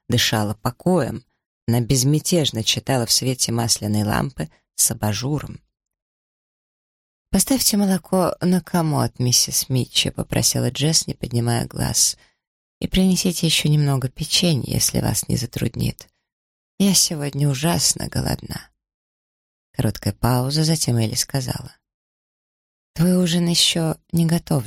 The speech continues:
Джесс». Она подошла и села по другую сторону стола.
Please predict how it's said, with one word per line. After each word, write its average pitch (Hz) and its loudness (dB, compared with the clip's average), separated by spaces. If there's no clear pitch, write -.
Джесс». - -2
Она 165 2
подошла 143 0
и 147 2
села 135 0
по - -6
другую 120 2
сторону 113 0
стола. - -4